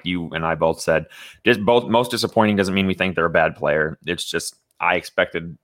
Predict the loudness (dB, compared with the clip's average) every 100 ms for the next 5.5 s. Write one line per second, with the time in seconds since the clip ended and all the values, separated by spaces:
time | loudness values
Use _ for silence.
0 | _ _ _ _ -4 -4 -2 -2 0 0
1 | 2 0 0 0 0 0 -4 -4 -2 0
2 | -2 -4 -6 -6 -4 -4 0 0 0 2
3 | 4 4 0 -6 -8 -12 -12 -10 -10 -12
4 | _ -20 _ -2 -2 0 0 2 2 0
5 | -2 -6 -6 -6 -8